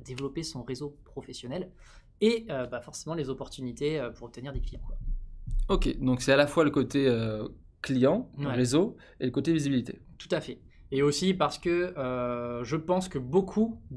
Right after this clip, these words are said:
Speaker 1: une fois encore par rapport à notre cible, hein, mais je pense que beaucoup de personnes, s'ils avaient à choisir un réseau social de prédilection, d'entrée, d'ailleurs je vous invite à nous dire en commentaire si c'est le cas ou pas, mais je pense que ce serait quand même LinkedIn. Voilà.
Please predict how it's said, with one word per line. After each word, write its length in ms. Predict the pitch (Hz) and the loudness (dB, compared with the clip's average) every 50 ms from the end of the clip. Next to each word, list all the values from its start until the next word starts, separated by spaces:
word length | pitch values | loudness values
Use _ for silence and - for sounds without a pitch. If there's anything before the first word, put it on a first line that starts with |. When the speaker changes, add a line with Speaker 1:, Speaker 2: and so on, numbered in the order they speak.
| 120 - - | -10 -4 -2
Speaker 1:
une 80 | 165 | -2
fois 160 | 151 - 156 156 | 0 0 -2 0
encore 240 | 156 180 180 180 | 0 0 0 0
par 80 | - 139 | 0 0
rapport 240 | 131 135 - 147 139 | 0 0 0 -2 -2
à 20 | |
notre 160 | 127 131 131 | -2 -4 -6
cible, 180 | - - 196 170 | -6 -4 -2 -2
hein, 60 | 147 | 0
mais 100 | 135 131 | 0 0
je 100 | 123 135 135 | -2 -2 -4
pense 160 | - 160 - | -6 -8 -8
que 100 | - 139 | -8 -8
beaucoup 260 | 139 151 165 - 175 | -6 -4 -4 -2 -4
de 60 | 160 | -4
personnes, 420 | - 175 160 - - 202 202 214 214 - - - - - - - - - - | -4 -4 -4 -2 0 0 0 0 -2 -4 -6 -8 -10 -12 -18 -20 -18 -14 -12
s'ils 420 | - - - - 220 226 214 185 | -10 -6 0 4 4 6 8 6
avaient 200 | 196 190 175 196 | 6 6 6 4
à 40 | 196 185 | 4 4
choisir 380 | 180 180 170 160 180 180 165 | 2 0 0 2 2 2 2
un 80 | 143 135 | 0 0
réseau 240 | 135 151 147 156 156 | 0 -2 -2 -2 -4
social 320 | - 156 143 - 165 160 | -6 -8 -6 -4 -4 -4
de 80 | 151 135 | -4 -4
prédilection, 640 | 131 - 139 135 127 127 117 - - 180 208 - - - - | -4 -6 -6 -6 -6 -6 -6 -6 -6 -6 -8 -8 -12 -16 -10
d'entrée, 340 | 127 123 131 131 - - 185 | -8 -8 -8 -6 -6 -6 -6
d'ailleurs 260 | 180 143 123 131 143 | -4 -2 -2 -2 -2
je 60 | 143 | -2
vous 140 | 131 131 139 | -4 -6 -6
invite 200 | 139 139 143 143 143 | -6 -6 -4 -4 -4
à 40 | |
nous 120 | 135 139 135 | -4 -4 -4
dire 180 | 135 151 143 | -4 -2 -2
en 60 | 139 131 | -2 -4
commentaire 340 | - 127 127 127 151 147 | -4 -6 -6 -6 -6 -6
si 80 | 147 - | -6 -4
c'est 80 | - 131 | -2 -2
le 40 | |
cas 80 | - 127 | -2 -2
ou 80 | 123 123 | -2 -2
pas, 140 | - 185 | 0 -2
mais 160 | 185 156 143 143 | -2 -2 -4 -4
je 100 | - 147 | -4 -4
pense 340 | 123 127 - 185 185 185 | 0 2 2 4 2 2
que 100 | - 156 | -2 -4
ce 80 | - 139 | -4 -4
serait 180 | 131 - 165 143 | -4 -2 0 2
quand 80 | 143 | 2
même 160 | 143 147 147 | 2 2 2
LinkedIn. 300 | 139 143 143 139 131 123 - - - - - - - - - - - - | 0 -2 -2 -4 -4 -6 -8 -12 -12 -8 -6 -6 -6 -6 -10 -14 -14 -14
Voilà. 180 | 127 120 - | -12 -14 -14